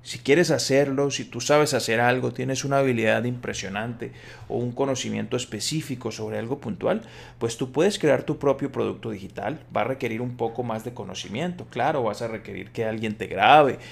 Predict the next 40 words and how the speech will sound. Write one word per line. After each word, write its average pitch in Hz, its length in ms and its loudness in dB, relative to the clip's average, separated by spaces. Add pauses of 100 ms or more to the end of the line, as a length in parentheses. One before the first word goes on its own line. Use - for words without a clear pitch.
(140)
y 107 100 -4
te 110 120 0
ayude 107 320 2
con 113 140 -2
un 101 80 -4
poquito 113 480 -6
del 98 200 -4
tema 107 240 -2
de 110 120 2
video 113 420 2
y 110 100 0
edición 135 480 0
para 95 240 -6
que 104 80 -10
sea 104 160 -4
un 110 80 -4
producto 113 420 -4
profesional. 139 680 -8 (420)
Pero 127 180 4
no 147 120 4
es 170 80 6
necesario 131 680 4
que 123 100 -8
pases 107 420 -2
por 107 180 0
ahí. 135 280 2 (1300)
¿Por 123 200 0
qué? 202 340 4
Porque 127 240 0
existe 123 720 0
en 117 140 -2
esta 123 180 0
área 151 160 4
del 143 120 2
comercio 113 340 0
electrónico 123 680 0
algo 113 220 -2
que 127 60 -10
se 107 160 -8
llama 104 420 -4